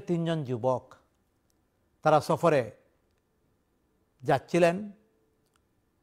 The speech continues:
পথিমধ্যে রাত হয়ে গেল, একটা গুহাতে তারা আশ্রয় নিলেন, একটা গর্তে তারা আশ্রয় নিলেন। আশ্রয় নেওয়ার পর রাতের বেলা হঠাৎ করে এমন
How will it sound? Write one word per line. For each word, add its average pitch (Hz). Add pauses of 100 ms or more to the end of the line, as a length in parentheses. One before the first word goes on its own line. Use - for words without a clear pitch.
(120)
পথিমধ্যে 185
রাত 147
হয়ে 160
গেল, 123 (760)
একটা 147
গুহাতে 165
তারা 131
আশ্রয় 123
নিলেন, 107 (840)
একটা 151
গর্তে 165
তারা 156
আশ্রয় 127
নিলেন। 107 (2000)
আশ্রয় 185
নেওয়ার 214
পর 180
রাতের 175
বেলা 175
হঠাৎ 185
করে 151
এমন 165